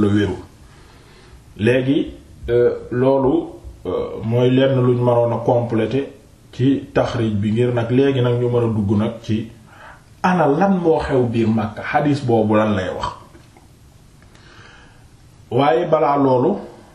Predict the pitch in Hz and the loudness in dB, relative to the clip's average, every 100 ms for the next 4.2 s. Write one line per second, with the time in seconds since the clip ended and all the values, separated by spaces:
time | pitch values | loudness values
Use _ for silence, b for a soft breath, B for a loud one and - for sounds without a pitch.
0 | - - - - - - - - 110 107 | -20 -20 -20 -20 -20 -20 -16 -8 -4 -2
1 | 104 - - - 104 113 147 160 165 156 | -2 -4 -14 -16 -4 0 2 2 2 2
2 | 143 135 135 120 131 123 127 123 131 127 | 2 2 2 0 2 2 2 2 2 0
3 | 123 120 117 120 123 120 113 107 117 113 | 2 0 0 -2 -2 -2 -2 -2 -4 -2
4 | 104 - | -6 -6